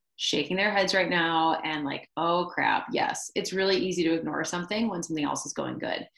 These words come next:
right? You're like, "Well, that's great though. So let me just lean into this a little bit,"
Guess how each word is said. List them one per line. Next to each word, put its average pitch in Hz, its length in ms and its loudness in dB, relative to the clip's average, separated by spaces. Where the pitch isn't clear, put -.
right? 156 220 4
You're 160 180 2
like, 156 300 -2
"Well, 254 260 6
that's - 300 4
great - 280 -2
though. - 200 0
So - 240 0
let 196 160 4
me 240 60 4
just 302 180 0
lean 190 160 -2
into 151 240 -6
this - 240 -6
a - 60 -6
little - 260 -8
bit," - 160 -6